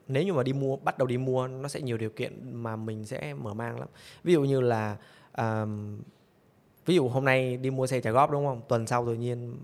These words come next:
má cho ba trăm triệu. Ờ, cái, à, tới ngân hàng, "Bây giờ tôi trả cô ba trăm triệu nè,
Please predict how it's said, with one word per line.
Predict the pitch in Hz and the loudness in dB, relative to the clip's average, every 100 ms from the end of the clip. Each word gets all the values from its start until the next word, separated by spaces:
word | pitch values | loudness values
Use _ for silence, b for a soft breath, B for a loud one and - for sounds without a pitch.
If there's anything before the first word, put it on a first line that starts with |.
| - | -10
má | 127 135 | -6 -4
cho | 147 127 | 0 0
ba | 120 | 0
trăm | 117 113 | -4 -6
triệu. | 110 - - _ b b _ - | -6 -8 -10 _ b b _ 0
Ờ, | 135 143 131 - B B | 6 6 4 -2 B B
cái, | 147 151 143 | -2 0 0
à, | 139 | -2
tới | 131 139 | 2 2
ngân | 165 139 | 4 0
hàng, | 123 117 110 107 131 - - | 0 0 -2 -6 -10 -16 -12
"Bây | - 127 | 0 4
giờ | 120 | 4
tôi | 120 131 | 2 2
trả | 131 95 | 4 2
cô | 113 127 127 123 127 | 2 2 4 4 2
ba | 127 131 | 4 4
trăm | 131 | 4
triệu | 123 117 | 2 0
nè, | 117 | -2